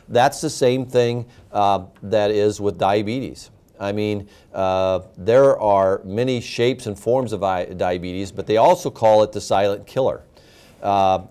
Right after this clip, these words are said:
and I will go through some statistics here, uh, but, uh, I, I, I read, uh, my whole objective of talking to you today is about physical activity.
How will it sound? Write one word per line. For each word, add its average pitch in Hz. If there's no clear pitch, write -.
and 104
I 101
will 113
go 113
through 117
some 101
statistics -
here, 98
uh, 101
but, 107
uh, 104
I, 120
I, 113
I 110
read, 131
uh, 107
my 127
whole 147
objective 113
of 98
talking 110
to 101
you -
today 104
is 95
about 90
physical 98
activity. 87